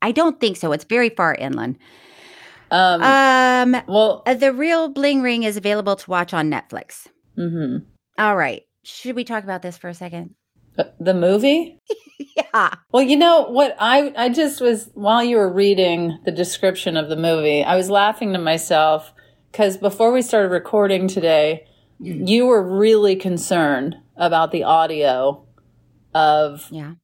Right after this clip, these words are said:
Speaker 2: our last episode.
Speaker 1: Yeah.
Speaker 2: And then here we are, thirty minutes into this episode, and we haven't even talked about the movie. It's like, where, where do you draw
Speaker 1: Where are
Speaker 2: the
Speaker 1: the
Speaker 2: line?
Speaker 1: priorities?
Speaker 2: Yeah,
Speaker 1: Yeah.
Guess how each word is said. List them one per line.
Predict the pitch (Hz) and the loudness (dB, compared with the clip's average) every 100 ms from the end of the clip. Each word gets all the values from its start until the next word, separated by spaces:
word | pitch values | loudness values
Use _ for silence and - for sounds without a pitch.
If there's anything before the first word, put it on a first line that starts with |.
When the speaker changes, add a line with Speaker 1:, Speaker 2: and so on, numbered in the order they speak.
| - | -6
Speaker 2:
our | 156 | -2
last | 151 139 - | 0 0 0
episode. | 151 147 - - 131 127 151 - | -2 -2 -4 -2 0 -2 -6 -12
Speaker 1:
Yeah. | 87 80 - - _ _ _ - | -14 -12 -14 -16 _ _ _ -2
Speaker 2:
And | 170 165 165 | 2 2 0
then | 175 170 165 160 160 156 - _ _ | 0 2 4 2 -2 -6 -10 _ _
here | - 156 220 226 | -16 -2 2 2
we | 214 | 2
are, | 196 180 170 175 - _ _ - | 2 4 2 0 -6 _ _ 0
thirty | 202 196 214 | 2 2 2
minutes | 208 208 208 | 2 0 0
into | 226 208 208 202 | 0 0 0 0
this | 175 185 - - - | 0 -2 -6 -14 -2
episode, | 196 190 196 214 190 | -2 0 -2 0 2
and | |
we | 185 | 2
haven't | 196 190 | 0 0
even | 180 170 | -2 -2
talked | 190 185 | -2 0
about | 185 165 | 2 2
the | 165 | 2
movie. | 170 165 185 190 | 2 2 4 2
It's | 175 | 2
like, | 208 190 - - - - 196 196 | 0 0 -4 -6 -6 -6 -2 2
where, | 220 240 277 294 - - - - | 4 4 4 2 -2 -8 -18 -2
where | 202 240 | 2 4
do | 285 | 2
you | 302 | 0
draw | 220 220 208 | 2 4 4
Speaker 1:
Where | 330 | 4
are | - | 2
Speaker 2:
the | |
Speaker 1:
the | - | 2
Speaker 2:
line? | 185 254 | 4 4
Speaker 1:
priorities? | 233 233 240 262 285 | 4 2 0 0 -2
Speaker 2:
Yeah, | 233 254 269 214 | 2 4 4 4
Speaker 1:
Yeah. | 262 269 | 4 4